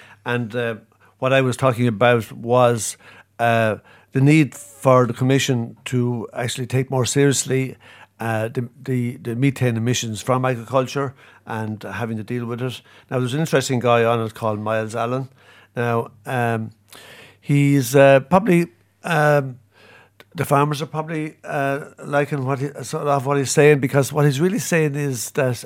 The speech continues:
uh, the methane emissions as they are,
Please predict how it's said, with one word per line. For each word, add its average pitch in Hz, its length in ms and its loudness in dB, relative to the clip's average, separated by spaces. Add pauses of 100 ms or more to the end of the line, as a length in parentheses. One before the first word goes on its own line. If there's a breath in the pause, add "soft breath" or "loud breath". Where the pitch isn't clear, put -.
uh, 120 260 -4 (400 loud breath)
the 143 80 -6
methane 160 720 0
emissions 135 580 0
as 123 280 -2
they 131 160 4
are, 120 440 4